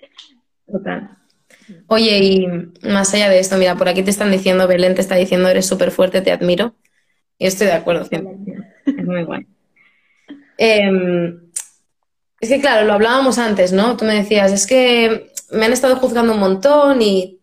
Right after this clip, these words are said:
Speaker 1: tengo muchos problemas porque me dicen esto y lo otro y lo demás allá". Y tú decías, "Ostras, es que es verdad que hay muchos abandonos, eh, que no son así", que es de en plan, "Tío,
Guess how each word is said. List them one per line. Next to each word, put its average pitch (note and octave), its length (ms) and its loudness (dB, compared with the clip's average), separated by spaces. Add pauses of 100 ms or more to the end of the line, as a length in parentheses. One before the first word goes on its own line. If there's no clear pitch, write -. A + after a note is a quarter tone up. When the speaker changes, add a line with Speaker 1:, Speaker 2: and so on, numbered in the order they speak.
Speaker 1:
tengo A3+ 240 0
muchos A3 260 -2
problemas B3+ 520 0
porque G3+ 260 -4
me F#3+ 120 0
dicen G3+ 320 0
esto B3+ 300 -4
y A3 40 2
lo G3+ 140 2
otro A3+ 180 0
y G#3 40 -2
lo G3+ 40 0
demás G3 220 -2
allá". A3 360 -2 (480)
Y G#3+ 100 -2
tú G#3+ 60 0
decías, G3+ 300 0
"Ostras, B3 200 -2
es G#3 140 -2
que F#3+ 120 0
es F#3+ 80 -2
verdad A#3 280 -2
que B3+ 60 0
hay G3+ 60 2
muchos G#3+ 300 0
abandonos, A#3 540 -2 (480)
eh, F3+ 540 0 (760)
que F3+ 140 -2
no G#3 120 0
son A3+ 180 -2
así", A#3+ 500 -4
que F#3+ 100 -4
es F#3 140 -4
de G#3+ 60 0
en G#3+ 120 -2
plan, F3+ 340 -2
"Tío, F#3+ 340 0